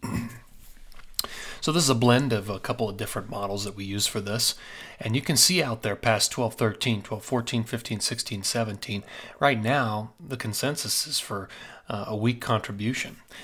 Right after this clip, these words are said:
And if that's the case, then we will stick with the, the lower numbers in the Sierra, for example,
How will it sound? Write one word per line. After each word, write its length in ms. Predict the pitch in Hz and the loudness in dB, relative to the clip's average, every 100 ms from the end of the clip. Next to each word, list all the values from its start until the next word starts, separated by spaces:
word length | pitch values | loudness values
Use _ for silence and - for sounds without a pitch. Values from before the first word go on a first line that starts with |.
| - | -2
And 80 | 117 | -2
if 100 | 107 | 2
that's 240 | 127 113 | 2 2
the 80 | - | -2
case, 400 | 117 117 101 - | -4 -2 0 -2
then 340 | - 104 95 110 | -2 -6 -8 -6
we 120 | 104 | -2
will 260 | 110 127 | 4 4
stick 320 | 120 - 117 - | 4 2 0 -4
with 120 | - | -10
the, 260 | 101 101 - | -8 -8 -8
the 100 | 107 | -8
lower 340 | 101 104 101 95 | -2 0 0 -2
numbers 440 | 98 95 95 92 | -4 -6 -6 -6
in 80 | 98 | -2
the 80 | 92 | 4
Sierra, 500 | - 101 101 95 - | 4 2 -2 -4 -6
for 160 | - 101 | -4 -2
example, 520 | 95 107 95 - - | 0 -2 -2 -10 -18